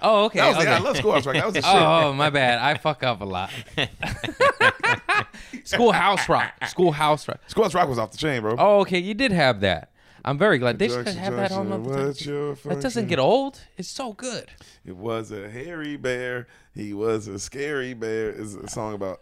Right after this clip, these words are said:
Speaker 2: adjectives.
Speaker 1: Oh, okay.
Speaker 2: <laughs> I remember that.
Speaker 1: I was like, "I don't even remember that one." See, okay.
Speaker 2: Mm.
Speaker 1: Nice. I'm not that old. That's still.
Speaker 2: The lucky number
Speaker 1: But
Speaker 2: three.
Speaker 1: if, like, a kid, kid, like, a twenty-something, they won't know. They'll be like, "What the fuck
Speaker 2: No,
Speaker 1: are
Speaker 2: they
Speaker 1: you
Speaker 2: wouldn't know.
Speaker 1: talking about?"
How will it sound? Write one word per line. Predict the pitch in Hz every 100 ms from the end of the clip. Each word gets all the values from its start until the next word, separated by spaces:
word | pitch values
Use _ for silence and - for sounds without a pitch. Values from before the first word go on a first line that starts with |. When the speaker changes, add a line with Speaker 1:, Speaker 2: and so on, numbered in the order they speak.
| -
Speaker 2:
adjectives. | 110 120 101 - 90 78 - - _ _ _ _ _ _ -
Speaker 1:
Oh, | 110 104 101
okay. | 120 95 135 -
Speaker 2:
<laughs> |
I | 135 -
remember | 101 113 131 95
that. | 98
Speaker 1:
I |
was | 127
like, | 104
"I | 180
don't | 147
even | 104
remember | 101 107 101
that | 139 180
one." | 139
See, | - 170
okay. | 165 - 101 82 -
Speaker 2:
Mm. | 90 110 113
Speaker 1:
Nice. | 147 208 175 87 - - - _ _ _ _ -
I'm | 175
not | 185 -
that | 196 175
old. | 117 87 98
That's | 127 -
still. | - 165 120
Speaker 2:
The | 98
lucky | 110 -
number | 107 107
Speaker 1:
But | 175
Speaker 2:
three. | 165 110
Speaker 1:
if, |
like, | 160 -
a | 123
kid, | - 180 156 - 131 127
kid, | 151 -
like, | 123 -
a |
twenty-something, | - 156 170 190 202 208 208 202 _ _ _ _ -
they | 120 160
won't | 131 95
know. | 95 92 120
They'll | 117
be | 123
like, | 117 -
"What | 185 220
the | 196
fuck | - - - 214
Speaker 2:
No, |
Speaker 1:
are | 208
Speaker 2:
they |
Speaker 1:
you | 214
Speaker 2:
wouldn't | 196 180
know. | 190
Speaker 1:
talking | - 120
about?" | -